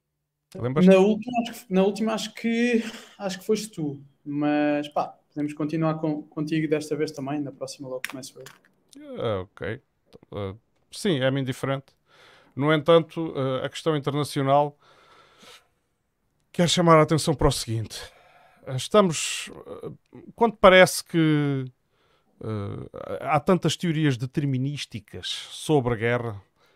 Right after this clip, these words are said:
Speaker 1: ah, pelo menos esta fase do conflito, não estou a f-, não, não, não estou a falar desde dois mil e catorze, mas pelo menos esta fase desde vinte e quatro de fevereiro, ah, em que se determina,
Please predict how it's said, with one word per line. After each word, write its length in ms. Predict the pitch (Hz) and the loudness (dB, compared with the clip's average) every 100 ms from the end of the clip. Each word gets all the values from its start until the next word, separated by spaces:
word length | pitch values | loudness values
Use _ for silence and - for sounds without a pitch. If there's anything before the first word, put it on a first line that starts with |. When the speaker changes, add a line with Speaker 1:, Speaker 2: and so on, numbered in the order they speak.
| _ _ | _ _
Speaker 1:
ah, 240 | - 107 | -6 -6
pelo 160 | 107 139 | -2 2
menos 260 | 165 170 139 | 4 4 4
esta 240 | 180 - | 2 2
fase 300 | - 175 143 | 4 4 4
do 80 | 135 | 0
conflito, 540 | 143 127 - 175 175 | -2 -2 -2 -2 -2
não 80 | 120 | -4
estou 160 | 113 123 | -2 -4
a 20 | |
f-, 160 | - | -4
não, 240 | 127 120 117 | -4 -2 -2
não, 260 | 113 107 | -4 -4
não 200 | 104 117 107 | -6 -6 -4
estou 140 | 120 | -4
a 40 | |
falar 300 | 107 120 117 | -2 0 0
desde 240 | 104 117 101 | 0 -4 -4
dois 180 | 110 98 | -6 -6
mil 160 | 110 | -6
e 40 | 104 | -6
catorze, 360 | 110 - 160 | -6 -4 -4
mas 160 | 127 - | -4 -6
pelo 100 | 117 | -6
menos 120 | 107 | -4
esta 220 | 117 - | -4 -6
fase 400 | 113 143 127 101 | -4 2 2 0
desde 320 | 110 110 104 | -6 -8 -10
vinte 220 | 104 110 110 | -12 -12 -8
e 40 | |
quatro 260 | 113 101 - | -4 -6 -8
de 60 | |
fevereiro, 380 | 104 117 139 143 _ _ _ _ _ _ _ _ _ _ _ _ | -10 -4 -4 -4 _ _ _ _ _ _ _ _ _ _ _ _
ah, 420 | - 139 135 135 131 | 0 4 6 4 2
em 160 | 151 | 0
que 640 | 147 - 156 151 147 143 139 | -2 2 6 6 6 4 2
se 180 | - 151 | -2 -6
determina, 1040 | 147 - 143 156 160 156 143 135 127 120 | -6 0 2 6 6 6 4 4 0 -4